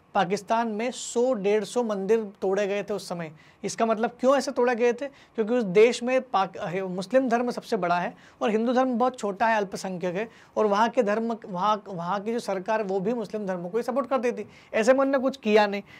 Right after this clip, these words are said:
लेकिन भारत में सोचो, ये खाली बाबरी मस्जिद गिराने के बाद कितना बड़ा मामला चला, केस चला, सुप्रीम कोर्ट में मामला गया, सुप्रीम कोर्ट ने आखिरी में फैसला दिया, तब जाके हम लोग माने, otherwise ये मामला सुप्रीम कोर्ट शांत भी कर,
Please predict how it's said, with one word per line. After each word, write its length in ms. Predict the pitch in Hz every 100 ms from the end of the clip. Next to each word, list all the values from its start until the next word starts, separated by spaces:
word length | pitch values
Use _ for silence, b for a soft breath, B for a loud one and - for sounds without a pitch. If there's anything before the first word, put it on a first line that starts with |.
| B
लेकिन 260 | 214 214 254
भारत 240 | 208 233
में 120 | 240
सोचो, 380 | 254 254 247 269
ये 120 | 226
खाली 400 | 226 - - 214
बाबरी 260 | 226 196 208
मस्जिद 280 | 220 214 202
गिराने 340 | 185 196 214
के 100 | 220
बाद 200 | 208 226
कितना 320 | 226 196 214
बड़ा 240 | 202 208 220
मामला 360 | 190 185 190
चला, 260 | 202 202 202
केस 340 | 196 202 190
चला, 180 | - 202
सुप्रीम 380 | 202 185 208 202
कोर्ट 200 | 202 202
में 80 | 202
मामला 300 | 190 185 190
गया, 160 | 196 208 B B
सुप्रीम 340 | - 185 226 226
कोर्ट 220 | 240 233
ने 100 | 233
आखिरी 260 | 202 196
में 80 | 233
फैसला 300 | 202 208 226
दिया, 180 | 208 226 226
तब 160 | 247 208
जाके 260 | 226 233
हम 100 | 220
लोग 140 | 220 196
माने, 280 | 185 202
otherwise 520 | 208 196 185 233 285 - b b b b 196
ये 140 | 233
मामला 380 | 214 202 202 254
सुप्रीम 420 | 247 185 208 214
कोर्ट 240 | 233 240
शांत 280 | - 190 190
भी 100 | 202
कर, 160 | 226